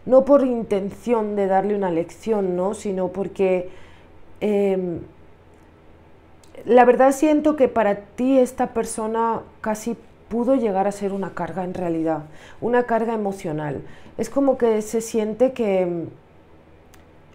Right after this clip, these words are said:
tú tenías que estar siempre como enseñándole o explicándole cómo debía ser o cómo son las cosas o cómo se deben hacer o algo así. Y aquí había,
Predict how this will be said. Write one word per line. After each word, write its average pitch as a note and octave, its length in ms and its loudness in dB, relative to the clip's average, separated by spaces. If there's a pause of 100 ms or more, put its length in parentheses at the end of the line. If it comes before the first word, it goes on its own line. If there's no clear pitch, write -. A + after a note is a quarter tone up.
(280)
tú C4 180 2
tenías C4+ 440 2
que C4 100 -4
estar A#3+ 280 -2
siempre A#3 360 -4
como G3 220 -6
enseñándole B3 1080 2
o F#3 480 0
explicándole C4+ 1080 6
cómo A3+ 260 -2
debía G3 280 -2
ser B3+ 400 6
o A3+ 80 0
cómo F#3+ 240 -6 (100)
son F#3 320 -4
las - 200 -6
cosas A3+ 480 2
o F#3+ 80 -8
cómo F3+ 200 -6
se F3 160 -6
deben E3+ 240 -6
hacer A3 360 -4
o G3+ 120 0
algo G3 200 -2
así. F#3 340 -8 (440)
Y A#3 180 0
aquí A3+ 320 0
había, A#3 280 4